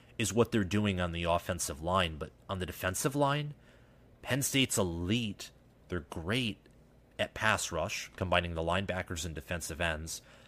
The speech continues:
You take out the linebackers, and I'd say Penn State's weaker at defensive end than linebacker, but they're still great there.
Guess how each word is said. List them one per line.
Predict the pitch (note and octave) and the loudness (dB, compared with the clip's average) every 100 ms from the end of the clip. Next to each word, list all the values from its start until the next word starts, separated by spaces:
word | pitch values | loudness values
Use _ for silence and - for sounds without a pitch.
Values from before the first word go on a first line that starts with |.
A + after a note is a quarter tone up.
| - - | -20 -6
You | G#2 | 0
take | G#2 C3 C3 | 2 4 6
out | B2+ | 4
the | - | 4
linebackers, | F#2+ F#2+ A2 A2+ A#2+ - A#2+ G2+ | 6 6 4 4 0 2 0 2
and | F#2+ | 2
I'd | F#2 | 2
say | - F2+ | 0 -4
Penn | - G#2 G2+ | -2 -4 -2
State's | - G2 - | -2 -2 -4
weaker | D#2+ F2 G#2 A#2 | -4 -4 -2 0
at | G2+ D#2 | -2 -2
defensive | F2+ G2+ G2 - F2 | -2 -2 0 -2 -2
end | F#2 | -2
than | E2+ | -4
linebacker, | D2 D#2+ G#2 B2+ D3 - D3+ | -6 -4 -2 0 0 -2 -4
but | G#2 | -4
they're | G2 | -4
still | - - A#2 | -2 0 0
great | - F#2 G#2+ | 0 -2 -2
there. | E2+ C#2+ | -6 -8